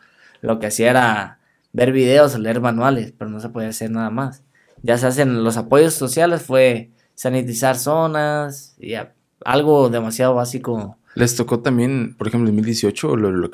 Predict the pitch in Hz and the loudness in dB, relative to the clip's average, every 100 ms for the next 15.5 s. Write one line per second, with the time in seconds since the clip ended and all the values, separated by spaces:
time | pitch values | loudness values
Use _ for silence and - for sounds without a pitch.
0 | 87 90 92 92 87 87 95 92 117 117 | -8 -6 -4 -4 -6 -6 -6 -4 -2 -4
1 | - _ _ _ _ _ - 92 101 92 | -8 _ _ _ _ _ -6 -4 -2 -4
2 | 90 - 92 110 95 101 135 107 95 92 | -6 -4 -4 -2 -2 0 0 0 -2 -4
3 | - _ _ _ - 175 135 113 110 107 | -8 _ _ _ 4 6 6 2 0 -4
4 | 107 110 110 120 139 151 156 139 120 127 | -4 -2 -2 -2 2 4 2 2 0 2
5 | 175 - 120 135 185 254 - - _ _ | 0 0 0 0 0 -6 -12 -20 _ _
6 | _ 101 117 127 127 123 117 113 113 131 | _ -8 -6 0 2 2 0 -4 0 2
7 | 131 135 139 117 131 135 143 117 - _ | 2 2 0 -2 6 8 8 4 -2 _
8 | _ - 120 110 113 127 131 135 135 113 | _ -6 -4 -2 -2 0 0 0 -2 0
9 | 143 269 - _ 92 - 92 110 101 113 | -2 -2 -10 _ -16 -4 0 0 0 0
10 | 120 123 127 113 110 117 120 120 113 117 | 2 4 2 2 2 4 2 -2 -4 -6
11 | 110 113 127 104 - _ _ _ - 113 | -6 -2 0 0 -6 _ _ _ -8 -4
12 | 107 113 107 120 120 113 117 120 127 127 | 0 -2 2 4 6 4 2 4 4 4
13 | 113 117 123 117 117 131 117 113 113 - | -2 0 0 0 2 4 4 2 -4 -6
14 | 127 120 113 117 131 123 117 110 147 165 | 0 0 0 -4 -2 -2 -4 -6 -6 -6
15 | 127 117 113 185 - | -8 -8 -6 -8 -10